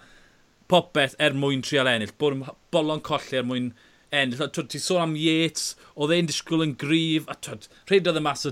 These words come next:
dîm bron a fod. Oedd e, o-, t'wod, oedd e cymal byr naw gant a deg cilometr yn glygu, oedd e, oedd mynd i fod yn dan gwyllt, a oedd e'n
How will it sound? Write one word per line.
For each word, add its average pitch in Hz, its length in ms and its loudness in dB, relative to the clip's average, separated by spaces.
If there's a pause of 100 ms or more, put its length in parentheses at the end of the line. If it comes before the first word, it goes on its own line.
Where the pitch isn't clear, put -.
(120)
dîm 143 240 0
bron 117 220 -2
a 107 60 -6
fod. 110 260 -2
Oedd 139 120 -4
e, - 80 -6
o-, 156 320 -10
t'wod, 160 200 -8 (180)
oedd 143 140 -4
e - 120 -20
cymal 175 340 2
byr 156 220 4
naw 139 240 0
gant 139 300 -4
a - 100 -6
deg 131 260 0
cilometr 120 600 -2
yn 113 100 -6
glygu, 127 360 -2
oedd 123 140 -4
e, 123 120 -8
oedd 135 140 -4
mynd 147 120 -2
i 147 40 -2
fod 143 100 0
yn 120 100 -10
dan 135 280 0
gwyllt, 117 440 -4
a - 300 -10
oedd 143 100 2
e'n 131 120 -4